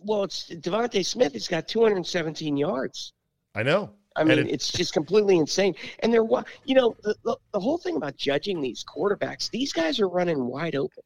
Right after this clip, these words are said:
Speaker 2: Right.
Speaker 1: You don't see that in the N F L.
Speaker 2: No.
Speaker 1: Ever. Every single ball's contested. So I'm not sure how you judge these quarterbacks going to the next level. I, I definitely can tell you that Fields is not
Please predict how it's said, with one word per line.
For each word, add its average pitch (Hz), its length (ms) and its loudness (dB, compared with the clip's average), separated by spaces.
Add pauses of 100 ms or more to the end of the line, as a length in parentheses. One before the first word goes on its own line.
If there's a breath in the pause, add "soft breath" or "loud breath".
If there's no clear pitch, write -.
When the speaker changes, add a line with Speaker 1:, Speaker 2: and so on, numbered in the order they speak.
(1000)
Speaker 2:
Right. - 200 -4
Speaker 1:
You 294 60 6
don't 277 180 4
see 151 180 0
that 135 140 -4
in 131 60 -8
the 131 140 4
N 123 120 0
F - 160 -8
L. 143 300 -6
Speaker 2:
No. 101 540 0 (720)
Speaker 1:
Ever. 269 440 0 (320 loud breath)
Every 214 360 2
single 185 380 0
ball's 165 380 0
contested. 143 640 -4
So 143 220 4 (360 loud breath)
I'm 320 80 0
not - 180 2
sure 220 200 2
how 151 100 -2
you 147 160 0
judge 151 400 0
these 127 200 -4
quarterbacks - 640 -2
going 123 240 4
to 123 100 -4
the 123 80 0
next 127 280 -6
level. 123 380 -2 (400)
I, - 60 -4 (120)
I 127 60 0
definitely 196 400 2
can 147 80 -2
tell 147 180 0
you 127 80 0
that 131 100 -10
Fields 135 420 -2
is 123 160 -10
not 127 300 -4